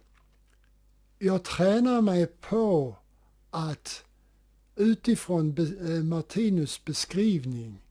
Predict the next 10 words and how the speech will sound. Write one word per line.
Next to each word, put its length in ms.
av 460
verkligheten 1200
styra 600
mina 300
begär, 560
mina 340
önskningar, 800
eller 120
hur? 260
För 560